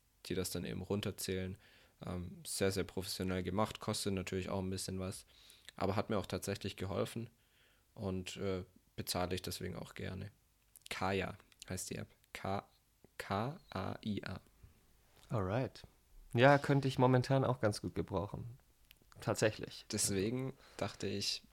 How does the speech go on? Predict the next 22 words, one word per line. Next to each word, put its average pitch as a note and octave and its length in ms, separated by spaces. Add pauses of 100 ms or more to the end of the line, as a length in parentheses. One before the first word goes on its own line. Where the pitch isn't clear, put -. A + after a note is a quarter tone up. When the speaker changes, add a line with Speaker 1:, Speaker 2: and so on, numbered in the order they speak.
(180)
Speaker 1:
lass F#2+ 200
ich G2 120
das F#2 180
mal F2+ 120
mit - 140
einfließen. - 560 (400)
Speaker 2:
Hm. - 260 (680)
Gut. - 400 (1300)
Yo. F#2+ 460 (280)
Speaker 1:
Ja, A#2+ 440
wunderbar. A2 560 (540)
Dann G2+ 260 (100)
sind B2+ 280
Speaker 2:
Ähm. B2+ 40
Speaker 1:
wir A2+ 100
für - 140
diese G#2+ 300
Woche A#2 180
auch G2+ 60
schon G#2+ 200
wieder G2+ 200
durch. - 440